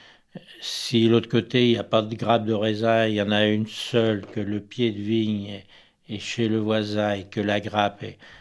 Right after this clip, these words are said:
je pense que la logique voudrait qu'on lui donne et qu'on lui laisse la grappe de raisin.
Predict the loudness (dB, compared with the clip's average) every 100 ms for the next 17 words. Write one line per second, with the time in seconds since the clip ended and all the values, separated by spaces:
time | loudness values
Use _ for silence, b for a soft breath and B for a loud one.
0 | b _ _ _ _ _ -12 -10 -6 0
1 | 2 0 -2 -2 -2 -2 -2 -2 -2 0
2 | 0 0 0 -2 -2 -4 -4 -4 -4 -4
3 | -4 -4 -2 0 2 4 4 4 6 6
4 | 4 -2 -4 -4 0 -2 -2 -4 -4 -4
5 | -8